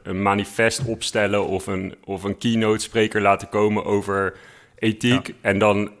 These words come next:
Speaker 1: is het zo, check, dan is het, eh, afgevinkt,
Speaker 2: Afgevinkt,
Speaker 1: toch?
Speaker 2: ja.
Speaker 1: Ja.
Speaker 2: Ja, en ik, ik, ik, ik merk dat dat in de praktijk helemaal niet werkt. Eh, dat mensen er ook echt mee worstelen en meestal in zichzelf een dialoog zitten te voeren van, "Is dit nou wel handig?"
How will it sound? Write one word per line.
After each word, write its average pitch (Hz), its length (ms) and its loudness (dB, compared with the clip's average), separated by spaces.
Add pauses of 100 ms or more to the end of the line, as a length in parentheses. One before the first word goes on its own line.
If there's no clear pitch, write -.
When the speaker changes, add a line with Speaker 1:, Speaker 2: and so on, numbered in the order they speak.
(100)
Speaker 1:
is 101 200 0
het 95 140 -8
zo, 101 240 2
check, - 440 0
dan 95 200 -2
is 92 100 -2
het, 90 160 -8
eh, 92 240 0
afgevinkt, 90 500 -2
Speaker 2:
Afgevinkt, 113 340 -6
Speaker 1:
toch? 139 260 -6
Speaker 2:
ja. 117 200 -4
Speaker 1:
Ja. - 60 -10 (920)
Speaker 2:
Ja, 139 260 4
en 131 100 2
ik, 117 160 -6
ik, 117 140 -8 (120)
ik, - 160 -10 (260)
ik - 160 -12
merk 120 300 -2
dat 120 140 -4
dat 120 180 -4
in 120 60 -2
de 117 60 -2
praktijk 113 400 -4
helemaal 113 220 -2
niet 101 120 -4
werkt. 127 420 -4 (760)
Eh, 104 80 -10 (260)
dat 104 160 -6
mensen 110 300 -4
er 113 60 0
ook 110 60 -6
echt 120 180 -6
mee 110 160 -2
worstelen 110 840 -2
en 107 260 -6 (300)
meestal 104 320 -8
in 113 100 -4
zichzelf 123 420 -2
een 123 100 0
dialoog 127 440 0
zitten 113 220 -6
te 113 100 -10
voeren 127 360 -4
van, 117 280 -2
"Is 117 120 -6
dit 117 120 -10
nou 117 120 -4
wel 113 120 -4
handig?" 120 420 -6